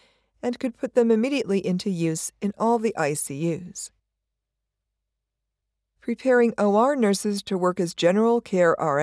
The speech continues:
Ns. As the nursing practice specialists for perioperative services at M G H, we assume the responsibility of preparing O R nurses for deployment to inpatient units.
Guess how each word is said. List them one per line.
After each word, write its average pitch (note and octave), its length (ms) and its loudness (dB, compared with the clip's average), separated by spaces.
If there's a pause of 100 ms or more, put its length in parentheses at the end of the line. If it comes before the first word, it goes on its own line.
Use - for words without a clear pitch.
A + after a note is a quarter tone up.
(120)
Ns. - 400 -14 (1400)
As C#4+ 240 -4
the C4 120 -4
nursing A#3 360 2
practice G#3 400 -2
specialists E3+ 540 -4
for - 100 -12
perioperative F3+ 640 0
services E3 480 -2
at D#3 100 -6
M D3+ 140 -2
G D3 220 -4
H, - 380 -2 (520)
we A#3+ 140 2
assume C4+ 360 -2
the D#4 100 -4
responsibility G3+ 840 0
of F#3 120 -4
preparing G3+ 520 -2
O F#3+ 140 0
R F#3 120 2
nurses F3 360 -2
for E3 100 -2
deployment F#3+ 640 -2 (280)
to - 160 -6
inpatient E3+ 760 -4
units. D#3+ 540 -6